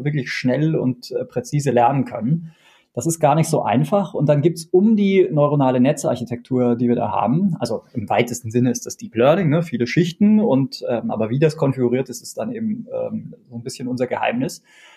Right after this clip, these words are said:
Und außenrum gibt's dann noch eine ganze, ähm, Barrage an, ähm, Heuristiken, die die Daten vorbereiten. Weil normalerweise jetzt, also die meisten Produkte, die so funktionieren,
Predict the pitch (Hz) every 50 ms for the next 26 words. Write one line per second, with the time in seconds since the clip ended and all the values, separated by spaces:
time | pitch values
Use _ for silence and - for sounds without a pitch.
0 | - _ _ _ - 190 190 240 240 240 - 156 156 170 160 - 160 131 120 139
1 | 170 226 254 220 233 233 - - - 165 160 160 151 151 147 - - 139 131 139
2 | 139 147 - - - 139 139 139 135 135 135 123 127 123 120 120 120 120 - -
3 | - - - 131 127 110 104 117 113 123 131 151 175 180 165 - - - - -
4 | 139 143 147 143 139 139 135 135 - - 117 127 127 123 123 127 123 123 123 123
5 | 123 - - - - 139 127 120 120 147 151 - - - 185 185 160 147 135 139
6 | 131 135 131 123 131 120 123 123 - 117 - - 139 151 143 120 - 101 - -
7 | _ - 110 110 107 110 113 113 117 135 151 147 143 135 131 131 123 131 131 131
8 | 131 - - - _ _ _ _ _ - - 135 120 - - _ - - - 127
9 | - 117 - - 110 107 107 113 135 139 - - 165 151 - - 135 156 151 -
10 | - 151 139 139 131 139 - - 147 139 - - 117 123 127 131 127 123 123 123
11 | 123 120 - -